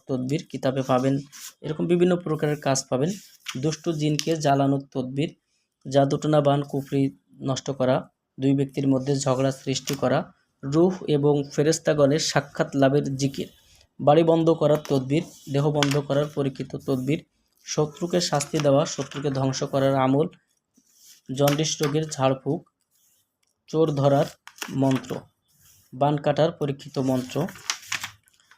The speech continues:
দোকানে বেচা কেনা হওয়ার তদবির, চোরকে মালসহ হাজির করার তদবির কিতাবের মধ্যে পাবেন। যে কোনো বান করাত মন্ত্রের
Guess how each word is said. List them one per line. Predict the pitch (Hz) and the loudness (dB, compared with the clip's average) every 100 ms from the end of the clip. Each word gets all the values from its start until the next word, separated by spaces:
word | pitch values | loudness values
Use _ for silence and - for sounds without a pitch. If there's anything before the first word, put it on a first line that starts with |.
| - | -8
দোকানে | 127 156 165 175 | -4 0 4 4
বেচা | 160 151 156 | 4 2 2
কেনা | 151 156 147 | 2 2 2
হওয়ার | 139 135 165 _ _ _ _ | 4 4 2 _ _ _ _
তদবির, | 143 127 131 151 185 | -2 -2 0 -2 -2
চোরকে | - 139 139 139 | -4 -4 -4 -2
মালসহ | 131 131 - 131 147 | 0 0 0 0 0
হাজির | 156 139 135 139 | 2 0 0 0
করার | 139 131 131 | 2 2 0
তদবির | 135 127 135 139 | -4 0 0 -2
কিতাবের | - 139 135 | -2 0 2
মধ্যে | 131 131 139 | 2 2 2
পাবেন। | 135 127 156 220 _ _ _ _ | 2 2 2 -2 _ _ _ _
যে | 139 135 | -6 -2
কোনো | 160 170 175 165 | 0 2 4 4
বান | 143 147 156 | 4 4 0
করাত | 151 143 139 139 135 | 2 2 2 0 -2
মন্ত্রের | 135 - 135 | -2 -2 -6